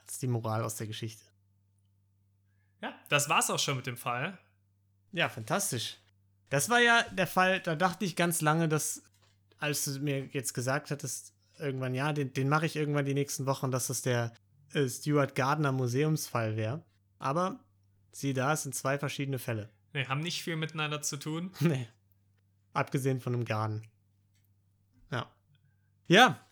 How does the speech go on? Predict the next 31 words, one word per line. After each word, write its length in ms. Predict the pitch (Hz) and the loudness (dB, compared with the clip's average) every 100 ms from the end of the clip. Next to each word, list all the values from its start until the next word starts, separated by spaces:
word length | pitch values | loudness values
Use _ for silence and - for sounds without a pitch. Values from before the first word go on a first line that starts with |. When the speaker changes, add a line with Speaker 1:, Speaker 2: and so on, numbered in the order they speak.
| - | -4
Speaker 1:
sehr 220 | - 226 | 2 4
schön. 360 | - 131 110 - _ - _ _ _ _ | 4 2 0 -10 _ -20 _ _ _ _
Das 180 | 135 - | -2 2
waren 220 | 156 180 | 4 2
unsere 240 | 175 160 156 | 2 0 2
Fälle 260 | 175 165 | 6 6
für 180 | - 135 | 4 2
heute. 420 | 123 127 196 240 | 2 2 4 2
Die, 420 | 190 156 147 139 127 | 2 -4 -4 -4 -2
die 480 | 139 139 131 - - _ | -2 0 -2 -6 -16 _
Comeback-Folge 840 | - 185 180 123 - 139 120 120 123 | 4 4 6 0 -2 -2 0 0 0
sozusagen. 800 | 120 - 123 120 117 131 214 226 _ | -2 -4 -2 0 0 0 -4 -8 _
Speaker 2:
Nach 180 | 139 123 | -2 0
den 160 | 131 | 0
Speaker 1:
Wir 80 | 123 | 2
werden 140 | 165 196 | 4 4
jetzt 120 | - | 4
Speaker 2:
Hamsterbacken. 240 | 127 156 143 | 4 2 -2
Speaker 1:
auch, 160 | - - _ _ _ | -8 -20 _ _ _
<laughs> 80 | 135 | -4
genau, 320 | - 123 160 131 127 | 0 4 4 4 -2
wir 100 | 120 | 0
werden 200 | 131 156 | 2 2
jetzt, 260 | 151 139 - | 2 0 -2
äh, 180 | 135 127 | -2 -2
die 140 | 127 | 0
nächsten 380 | 135 165 - 147 | 0 -2 -2 -4
Folgen 320 | - 147 143 | 0 -2 -2
auch 120 | 131 | -4
wieder 220 | 127 131 127 | -2 -2 -2
schön 420 | - 160 165 165 | 0 0 0 -2